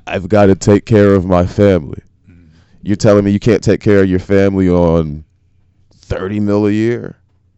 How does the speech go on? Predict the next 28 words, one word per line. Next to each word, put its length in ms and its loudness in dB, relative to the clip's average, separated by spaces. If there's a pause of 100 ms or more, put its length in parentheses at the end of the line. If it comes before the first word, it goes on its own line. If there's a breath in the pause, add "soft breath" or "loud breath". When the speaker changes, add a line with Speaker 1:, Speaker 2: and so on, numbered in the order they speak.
(480)
Speaker 1:
instead 500 -6
of, 560 -8 (1400)
you 120 -10
know, 280 -10
fifty 480 -10
mil 240 -2
a 40 -4
year? 360 -6
Speaker 2:
Mm-hmm. 100 -20 (540)
Speaker 1:
Average 380 -4
person 320 -2
in 60 -4
the 60 -2
world 260 2
takes 220 -2
care 220 -2
of 80 0
their 140 0
family 460 -4
on 100 -2
fifty 340 -6
thou 400 -2
a 60 -6
year. 280 -14 (680)
You 160 0
making 300 0
Speaker 2:
Mm-hmm. 80 -2
Speaker 1:
it, 80 -8